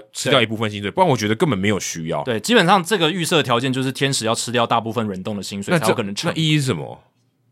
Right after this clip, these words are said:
Speaker 2: 对啊。
Speaker 1: 我告，我宁可，那如果要这样，我宁可教他练左手。
Speaker 2: <laughs> 或者是就直接找年轻的野手嘛，三，
Speaker 1: 对啊。
Speaker 2: 三，三垒手，三垒手老实讲，要找一个火力差不多的不会那么难嘛，对不对？
Speaker 1: 对。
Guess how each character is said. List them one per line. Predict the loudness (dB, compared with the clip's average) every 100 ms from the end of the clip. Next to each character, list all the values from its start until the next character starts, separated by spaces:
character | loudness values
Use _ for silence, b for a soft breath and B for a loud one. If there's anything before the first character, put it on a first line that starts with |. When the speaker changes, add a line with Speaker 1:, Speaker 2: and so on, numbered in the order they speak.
| _
Speaker 2:
对 | -6
啊。 | -4 -4 -4
Speaker 1:
我 |
告， | 0 0 0 _
我 | 6 6
宁 | 6 2
可， | 2 0
那 | 2 4
如 |
果 | 6
要 | 6
这 | 6
样， | 2
我 | 0
宁 | 0
可 | 2
教 | 2
他 | 2
练 | 4 2
左 | 0 -4
手。 | -4 -4 -10 _ _
Speaker 2:
<laughs> | -10 -4 -2 -2 -2 -2 -6 -10 -10 -4 -4 -6 -12 2
或 | 2
者 |
是 | 2 2
就 | 0
直 | 2
接 | 2 4
找 | 4 2 -2 -12 _
年 | -6 -4
轻 | -2 0
的 |
野 | 2 0
手 | 0 -4
嘛， | -6 -12 -14
三， | 0 2
Speaker 1:
对 | 4
啊。 |
Speaker 2:
三， | 2
三 | 2 0
垒 | 0
手， | 0 -4 -6
三 | -4 0
垒 | 0
手 | 2
老 | 0
实 | -2 -4 -6
讲， | -4 -4
要 | -2
找 | -2 -2
一 | -4
个 | -6 -6 -6 -12 _ -12
火 | -4
力 | -4
差 | 0 0
不 | 2
多 | -2
的 | -2
不 | -4
会 | -4
那 |
么 | -4
难 | -6 -8
嘛， | -14 -20 _
对 | -18
不 | -4
对？ | -4
Speaker 1:
对。 | -4